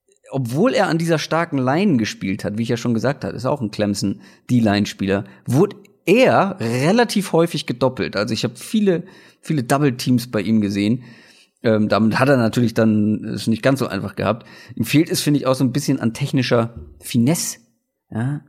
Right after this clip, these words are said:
ähm, verlässt sich sehr auf seine Explodi-, Explosivität und vor allem, was mich am meisten gestört hat,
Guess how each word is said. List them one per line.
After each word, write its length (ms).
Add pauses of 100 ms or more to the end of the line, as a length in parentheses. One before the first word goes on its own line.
(120)
ähm, 400
verlässt 400
sich 180
sehr 220
auf 100
seine 200
Explodi-, 600
Explosivität 800
und 260
vor 220
allem, 280 (220)
was 220
mich 180
am 140
meisten 360
gestört 360
hat, 140